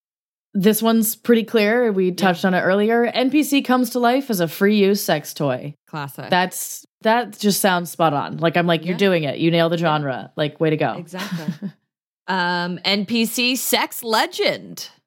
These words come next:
Speaker 1: Oh, okay.
Speaker 2: Yeah. That's, that's just straightforward. Sex legend.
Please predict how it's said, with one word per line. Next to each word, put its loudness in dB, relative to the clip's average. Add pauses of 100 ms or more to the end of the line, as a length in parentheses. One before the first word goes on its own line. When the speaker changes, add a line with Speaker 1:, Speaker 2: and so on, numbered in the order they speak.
(240)
Speaker 1:
Oh, 0
okay. 0
Speaker 2:
Yeah. -8 (520)
That's, -14 (340)
that's -12
just -14
straightforward. -8 (920)
Sex -12
legend. -10